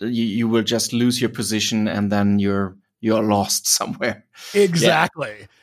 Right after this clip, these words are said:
Speaker 2: And you can
Speaker 1: Yeah.
Speaker 2: imagine if you've run the same ad for one, two, three weeks, and maybe you were right on the edge of one percent, so you thought it was worth switching to C P M,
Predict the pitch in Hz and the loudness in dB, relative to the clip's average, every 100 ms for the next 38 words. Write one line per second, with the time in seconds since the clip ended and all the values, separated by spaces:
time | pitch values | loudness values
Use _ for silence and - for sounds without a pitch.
0 | - 190 180 - 214 - 170 175 220 196 | -2 -2 -2 -2 0 2 2 4 4 4
1 | 156 156 160 202 254 170 180 202 175 202 | 0 -2 -4 -2 0 4 4 4 2 0
2 | 175 151 127 131 175 170 175 151 135 131 | 0 -2 -2 0 0 0 0 2 2 0
3 | 120 _ _ 175 202 175 156 - 208 170 | -4 _ _ 2 2 2 -2 0 4 4
4 | 156 - 185 190 147 165 135 - - - | 2 -4 0 2 2 0 -2 -6 -14 -14
5 | _ _ 175 190 202 220 180 160 135 143 | _ _ 2 2 2 0 2 2 2 2
6 | 190 - 156 160 151 139 135 143 127 120 | 0 0 -2 -2 -2 -4 -2 0 -2 -4
7 | 110 123 131 143 151 - 131 185 - - | -8 -4 -2 0 0 -2 -2 -2 -6 -4
8 | 143 143 160 139 123 117 131 131 - - | -2 0 0 0 -2 -4 -2 -4 -6 -12
9 | - 143 151 127 - 143 135 120 135 208 | -4 -2 -2 -2 -4 -4 -2 -2 2 0